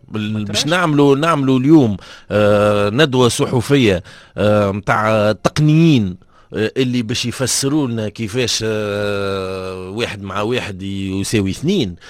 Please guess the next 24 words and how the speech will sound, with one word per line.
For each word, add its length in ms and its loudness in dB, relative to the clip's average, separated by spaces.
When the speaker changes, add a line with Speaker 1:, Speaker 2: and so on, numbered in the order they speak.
Speaker 1:
هذا 180 0
يظهر 340 0
لي 120 -2
ما، 380 -4
ما 100 -6
عندوش 320 -2
جدوى 200 -2
كبير. 280 -10
Speaker 2:
ما 100 -18
تراش 360 -12
اللي 300 -8
هذا 260 -6
دليل 580 -4
إضافي 460 -4
كونه 440 -4
التعامل 560 -6
اليوم 400 -6
مع 180 -8
قانون 360 -10
المالية 540 -8
هو 200 -2
التعامل 540 -8
مع 400 -8
موازنات 960 -6